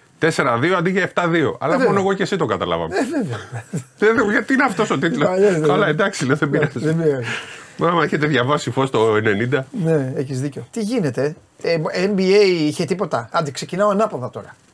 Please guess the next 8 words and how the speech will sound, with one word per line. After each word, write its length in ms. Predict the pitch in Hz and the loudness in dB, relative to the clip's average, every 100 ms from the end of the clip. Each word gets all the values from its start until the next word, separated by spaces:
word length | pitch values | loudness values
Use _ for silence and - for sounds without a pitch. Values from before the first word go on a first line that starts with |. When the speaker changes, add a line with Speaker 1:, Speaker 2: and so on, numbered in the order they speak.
| _ | _
Speaker 2:
Ενώ 300 | 151 165 202 | -4 0 0
είχε 200 | 170 151 | 0 -2
κάτι 300 | 151 165 170 160 156 156 170 170 | -2 -2 -2 -4 -4 -4 -6 -8
αξιόλογο. 520 | - - 196 143 117 - - _ - | -8 -6 -4 -4 -6 -10 -20 _ -8
Speaker 1:
Κοίτα, 240 | 240 220 | -2 -2
χθες 580 | - 170 180 - - - _ _ | -2 -2 -2 -4 -12 -14 _ _
περιμέναμε 580 | - 127 123 165 165 131 | -2 0 2 2 2 2
να 140 | 120 | 2